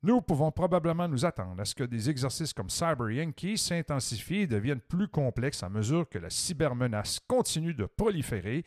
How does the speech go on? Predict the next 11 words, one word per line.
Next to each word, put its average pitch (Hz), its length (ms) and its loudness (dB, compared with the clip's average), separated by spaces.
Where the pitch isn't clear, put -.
et 175 140 4
que - 80 -6
le 127 80 4
gouvernement 110 440 0
américain 143 520 0
trouve 131 260 -6
davantage 175 580 2
de 117 100 2
moyens 127 420 0
de 120 80 2
l'atténuer 151 760 2